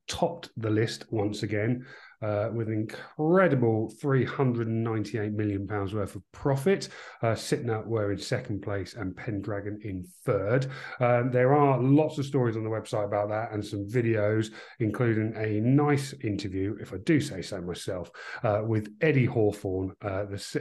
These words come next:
<laughs> no, hang on, I can see our, I see our other guest taking the mickey out of me already for this. Um, uh, Eddie Hawthorne, who is the C E O of Arnold Clark, uh, which I really enjoyed doing.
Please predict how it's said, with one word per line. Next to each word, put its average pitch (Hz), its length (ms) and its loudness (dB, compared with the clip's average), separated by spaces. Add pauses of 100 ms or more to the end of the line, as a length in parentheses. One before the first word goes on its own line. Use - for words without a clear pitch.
<laughs> - 140 -4
no, 147 480 4 (200)
hang 127 160 -2
on, 117 120 -2
I 110 40 -2
can 110 140 -8
see 135 160 -2
our, 107 400 -4
I 107 60 -8
see - 180 0
our 113 120 2
other 107 160 0
guest 101 300 -4
taking 131 260 0
the 104 60 -2
mickey 110 240 0
out 107 120 -2
of 101 40 -2
me 104 120 0
already 127 480 6
for 107 120 -8
this. 98 280 -6 (360)
Um, 117 460 4 (400)
uh, 123 220 2 (100)
Eddie 147 180 6
Hawthorne, 131 380 4
who 135 120 6
is 135 120 6
the 135 60 2
C 147 340 4
E 127 60 4
O 113 80 2
of 110 160 0
Arnold 101 280 -6
Clark, 107 460 -2
uh, 123 140 2
which 143 280 2 (100)
I 147 120 0
really 180 380 6
enjoyed 180 320 4
doing. 160 300 4